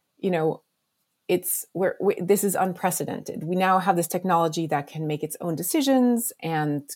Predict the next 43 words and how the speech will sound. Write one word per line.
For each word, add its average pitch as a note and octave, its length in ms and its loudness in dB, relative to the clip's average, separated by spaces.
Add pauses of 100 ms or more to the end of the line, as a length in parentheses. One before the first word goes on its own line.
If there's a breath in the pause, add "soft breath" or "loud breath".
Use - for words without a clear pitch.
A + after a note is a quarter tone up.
can D#3 280 -4
learn. A#3+ 540 4
And F#3 240 -2
so F3+ 520 4
the F3 80 -2
programmers G3+ 520 2
can't D3 300 -4
anticipate C#3 840 -4
what C#3+ 140 -2
it's - 120 -6
gonna D3 180 -4
do. E3 520 2
So D3+ 240 -2
therefore, D#3+ 800 2 (380)
you F#3 100 -2
know, D3+ 120 2
we E3 100 2
need E3+ 200 2
to D3+ 80 -6
hold D#3+ 240 -2
the - 140 -6
A D#3 100 4
I D3 160 4
itself - 360 -4
accountable." F3 640 -6 (400 loud breath)
But F#3+ 280 4 (320)
this A3+ 240 4
is C4 120 4
such C4+ 380 2
a, - 160 2
I A3 60 4
think, A#3 280 4
again, G#3 580 2
comparing G#3+ 560 0
it F#3 140 -4
to - 80 -6
humans G#3 640 2
rather F3+ 340 4
than F3+ 200 0
saying, F3+ 380 -2
for F3 120 -2
example, D#3+ 680 0
"Oh, E3 480 6